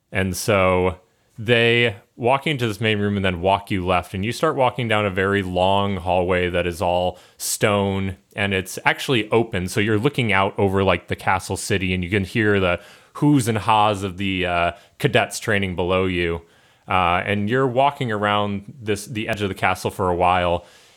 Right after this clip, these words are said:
and eventually you come to another big room and there is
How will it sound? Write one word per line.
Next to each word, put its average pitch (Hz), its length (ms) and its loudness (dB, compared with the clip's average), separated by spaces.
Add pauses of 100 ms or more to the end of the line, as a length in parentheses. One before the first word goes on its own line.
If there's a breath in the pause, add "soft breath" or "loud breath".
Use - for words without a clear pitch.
and 101 380 0
eventually 135 420 0
you 113 100 0
come 110 240 -2
to 110 180 -2
another 98 540 0 (360)
big 98 260 0
room 92 500 -2 (500 soft breath)
and 101 640 0
there 107 360 2
is 101 640 -2